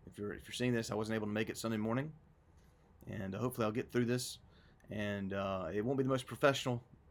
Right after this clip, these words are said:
<laughs> recording that you've ever seen, but God's word will be preached this evening, and so we look about, we look forward to hearing, uh, from God's word.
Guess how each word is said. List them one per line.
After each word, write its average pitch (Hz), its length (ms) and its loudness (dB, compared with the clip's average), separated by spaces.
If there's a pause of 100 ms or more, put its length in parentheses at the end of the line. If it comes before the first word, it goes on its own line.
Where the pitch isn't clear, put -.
<laughs> - 120 -10
recording 131 500 6
that 113 200 2
you've 113 120 2
ever 110 160 2
seen, 107 360 -2 (560)
but 101 260 -2
God's 110 240 4
word 113 120 2
will 107 60 0
be 104 120 -2
preached - 560 -2
this - 200 -8
evening, 101 360 -2 (600)
and 98 140 -6
so 98 380 0
we 98 140 -4
look 101 180 -4 (400)
about, 107 320 -4 (140)
we 113 120 -4
look 113 260 -2 (140)
forward 117 300 0
to 113 60 -10
hearing, 101 580 -2 (480)
uh, 87 180 -6
from 92 240 -8
God's 90 260 -8
word. 76 220 -8